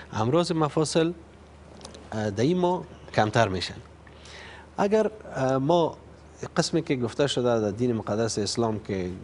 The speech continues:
باید بسیار، اه، ک-، اه، کم بخوریم، این را اگر مراعات کنیم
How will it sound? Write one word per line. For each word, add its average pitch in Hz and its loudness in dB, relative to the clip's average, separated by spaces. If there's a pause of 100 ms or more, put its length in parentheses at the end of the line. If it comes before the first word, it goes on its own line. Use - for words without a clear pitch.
(440)
باید 113 0
بسیار، 107 0 (480)
اه، 90 -4 (580)
ک-، - -12 (100)
اه، 190 -2 (220)
کم 131 4
بخوریم، 110 0 (320)
این 196 4
را 175 6
اگر 151 0
مراعات 151 2
کنیم 143 -2